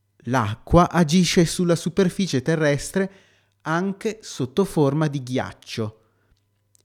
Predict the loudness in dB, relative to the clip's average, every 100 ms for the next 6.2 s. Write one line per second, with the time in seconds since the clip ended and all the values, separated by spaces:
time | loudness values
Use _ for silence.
0 | -12 -4 -2 0 0 2 2 0 -2 -6
1 | -4 -2 -2 -2 -4 -6 -6 -6 -8 -6
2 | -4 -2 -2 -2 -6 _ -12 -12 -12 -12
3 | -12 _ -10 -10 _ _ _ _ _ _
4 | -2 0 2 2 0 -2 -6 -12 _ _
5 | -14 -6 -6 -6 -10 -8 -10 -8 -10 -8
6 | -10